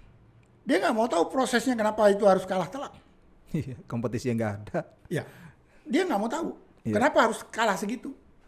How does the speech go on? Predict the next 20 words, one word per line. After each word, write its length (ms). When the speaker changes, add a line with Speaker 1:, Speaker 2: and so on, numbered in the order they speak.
Speaker 2:
Mhm. 560
Speaker 1:
Nah, 240
mengingat 500
hal 200
ini, 600
tentu 500
Pak 200
Presiden 420
juga 240
nggak 180
mau 220
lah. 180
Sebagai 320
tuan 220
rumah 260
jangan, 320
jangan 240
malu-malu 440
kali 240
lah. 140